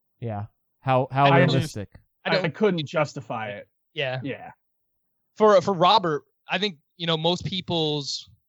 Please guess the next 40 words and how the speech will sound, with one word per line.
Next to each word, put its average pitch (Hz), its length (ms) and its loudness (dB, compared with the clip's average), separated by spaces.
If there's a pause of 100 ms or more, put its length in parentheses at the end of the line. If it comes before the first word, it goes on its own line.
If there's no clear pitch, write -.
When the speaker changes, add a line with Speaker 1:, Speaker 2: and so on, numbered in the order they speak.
(140)
Speaker 3:
you 160 40 -12
know, 135 180 -10 (960)
high-end 208 640 0
outcome 165 440 -2
for 160 160 -6
him 151 220 -4
is 147 240 -6
turning 175 320 0
into 170 240 -4
Ronald 151 300 0
Acuna, 131 400 -6
right? 131 160 -4
Like, 147 160 -4
that's 135 240 -2
Speaker 2:
Yeah. 92 100 -12
Speaker 3:
the 139 100 -8
hope, 160 200 -6
that 135 160 -10
Luis 156 280 -8
Robert 151 300 0
can 160 160 -10
turn 170 400 -6
into 170 280 -8
Ronald 147 280 0
Acuna. 151 320 -8
So 147 120 -4
how 147 120 -2
can 147 160 -10
you 143 80 -10
justify, 135 520 -6
you 135 120 -6
know, 127 160 -6 (320)
having 160 400 -4
Robert 147 400 0
over 185 320 2
someone 151 500 -2 (500)
who 175 180 -6
they're 156 240 2
Speaker 1:
No. 185 60 2
Speaker 3:
expecting 160 420 -2